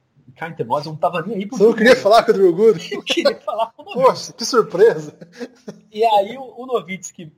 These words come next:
Speaker 1: o, o Drew Gooden é um cara de vestiário fantástico, assim, né, de clima. O cara é gente boa pra caramba, o time todo adora ele.
Speaker 2: É o Felipe
Speaker 1: E o Nowitzki
Speaker 2: Bastos do
Speaker 1: É, <laughs> exatamente. E o Nowitzki, como ele percebeu que eu tava ali meio de, né, parceirão ali do Drew Gooden,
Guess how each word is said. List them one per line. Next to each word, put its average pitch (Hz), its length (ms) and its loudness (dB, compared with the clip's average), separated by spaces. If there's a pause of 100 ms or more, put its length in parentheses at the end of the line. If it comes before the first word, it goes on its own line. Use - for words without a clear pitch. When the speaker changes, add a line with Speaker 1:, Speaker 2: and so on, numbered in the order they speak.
(200)
Speaker 1:
o, 156 220 -18
o 139 100 -12
Drew 143 160 -8
Gooden 160 240 -6
é 160 40 -8
um 139 40 -10
cara 156 220 -4
de - 80 -16
vestiário 143 480 0 (160)
fantástico, - 500 -6
assim, 113 200 -18
né, 101 160 -16
de 107 100 -20
clima. 120 320 -10
O 92 60 -18
cara 120 180 -2
é 120 60 -2
gente 139 200 -10
boa 117 160 -2
pra 190 120 -6
caramba, 113 580 -4
o 107 240 -18
time 160 220 -6
todo - 240 -2
adora 131 280 2
ele. 120 220 -12 (340)
Speaker 2:
É 170 80 -10
o 175 60 0
Felipe 277 240 0
Speaker 1:
E 294 40 2
o 269 60 6
Nowitzki 180 140 4
Speaker 2:
Bastos 143 380 -6
do 143 180 -8
Speaker 1:
É, 143 240 4 (160)
<laughs> - 180 -12
exatamente. 139 760 -6 (420)
E 294 140 0
o 302 80 -6
Nowitzki, 185 680 -6
como 269 220 -8
ele 220 100 -12
percebeu 143 560 -10
que - 160 -16
eu 135 160 -12 (380)
tava 131 260 2
ali 123 200 -10
meio 127 240 -14
de, 107 440 -18
né, 139 180 -4
parceirão 139 680 -2
ali 151 180 -8
do 135 120 -16
Drew 135 200 -10
Gooden, 185 300 -4